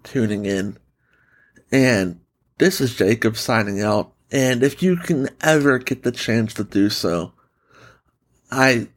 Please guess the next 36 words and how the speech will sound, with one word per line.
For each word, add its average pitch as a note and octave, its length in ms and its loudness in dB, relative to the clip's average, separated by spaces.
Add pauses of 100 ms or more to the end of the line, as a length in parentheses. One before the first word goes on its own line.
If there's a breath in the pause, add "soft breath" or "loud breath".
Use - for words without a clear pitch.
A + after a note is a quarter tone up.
if - 180 0
you C#3 100 2
guys C#3 340 4
don't A#2 240 -2
know G2+ 420 2
why G#2+ 320 0
this - 220 -2
is - 100 -12
called B2+ 360 0
the - 120 -2
Epileptic F#2 540 -4
Gamer, A2 500 -4 (640 soft breath)
I A2 500 0 (460 soft breath)
have A2+ 320 0
had A2+ 280 -4
epilepsy C3 560 0
for A#2 220 -2
a G#2+ 60 2
while, A#2 500 -4 (580 soft breath)
and B2+ 280 2
I A#2 220 2
do C3 340 2
support C3 500 -4
the - 160 -16
Epilepsy B2 560 -4
Foundation. C3 760 -2 (760 soft breath)
And D#3 160 4
if D3+ 120 0
you F3 120 0
guys D3+ 260 4
can D3 160 -2
go A2+ 240 4
and A2 140 0
donate G#2+ 420 0
to A#2 80 -8
them, A2+ 300 -2